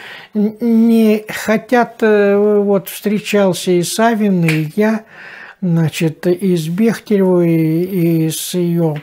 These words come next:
правой рукой, вот, э, Каекина Ольга Ивановна. Значит, э, Бехтерева, она говорила так, что, "Ребята, я во все это верю и поддерживаю,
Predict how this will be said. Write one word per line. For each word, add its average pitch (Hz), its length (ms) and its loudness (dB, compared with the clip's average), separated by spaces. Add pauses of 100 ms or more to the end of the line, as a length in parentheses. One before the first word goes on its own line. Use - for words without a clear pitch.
(100)
правой 165 680 -2
рукой, 170 560 -4
вот, 151 380 -8
э, 160 180 -8
Каекина 190 760 -6 (460)
Ольга 180 300 0
Ивановна. 165 640 0 (680)
Значит, 175 640 0
э, 185 240 -4
Бехтерева, 185 960 0
она 180 360 2
говорила 175 680 -2
так, 156 540 -6 (100)
что, - 580 -6 (140)
"Ребята, 175 680 -2 (540)
я 185 360 4
во 165 160 0
все 196 420 0
это 180 300 0
верю 175 640 0
и 170 100 -2
поддерживаю, 147 1080 -2